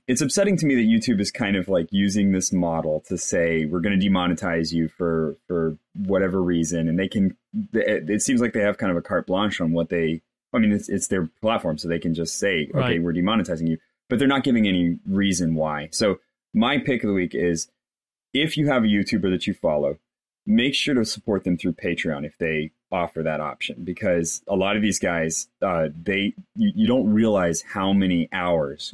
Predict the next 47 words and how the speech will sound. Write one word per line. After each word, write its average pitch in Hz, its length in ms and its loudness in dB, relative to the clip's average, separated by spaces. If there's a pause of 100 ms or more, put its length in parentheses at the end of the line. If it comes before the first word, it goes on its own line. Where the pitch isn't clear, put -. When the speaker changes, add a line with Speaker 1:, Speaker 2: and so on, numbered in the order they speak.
(100)
Speaker 1:
go 92 240 2
into 90 360 0
editing 76 520 -6 (480)
the 90 80 -2
video. 87 240 0
I - 20 2
mean, 85 140 2
Dom 98 180 0
was 92 100 0
just - 160 -4
talking 98 220 -2
about 82 200 -2
how 90 100 -2
many 87 120 0
times 82 360 -2
he's 98 180 0
edited, 87 420 0
um, 80 380 0
uh, 85 200 -2
podcasts 117 520 -2
for 87 80 -4
this 80 160 -4
week, 120 220 0
Speaker 2:
Yes. 92 420 2
Speaker 1:
and, 85 60 -6
and 95 80 0
that's 117 120 0
what 214 120 0
these 196 140 0
guys 151 220 2
do 127 140 2
for 143 140 0
a 143 40 2
living. 190 280 -2
Speaker 2:
And 165 100 4
video 214 320 2
is, 170 160 2
Speaker 1:
Uh, 95 220 0
Speaker 2:
is 165 180 2
three 190 220 0
times 175 240 2
as 147 100 0
hard 156 220 0
as 139 100 -4
editing 135 300 0
audio. 110 340 0
I'll, 120 160 -2